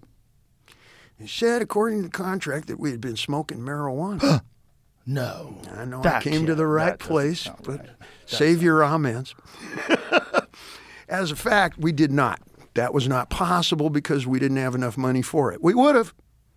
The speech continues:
Speaker 1: Full disclosure.
Speaker 2: Full disclosure.
Speaker 1: Yep. It's for a hundred fifty bucks.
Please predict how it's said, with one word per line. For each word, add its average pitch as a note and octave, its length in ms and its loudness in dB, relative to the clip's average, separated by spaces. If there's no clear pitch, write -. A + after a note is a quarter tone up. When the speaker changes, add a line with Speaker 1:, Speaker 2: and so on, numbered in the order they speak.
Speaker 1:
Full B2+ 240 -4
disclosure. C3+ 480 -4
Speaker 2:
Full B2+ 260 0
disclosure. G#2+ 500 -6
Speaker 1:
Yep. A3 180 4
It's - 80 -10
for A2+ 160 -10
a A#2 40 -6
hundred D#3 240 -4
fifty D3 280 -10
bucks. - 420 -10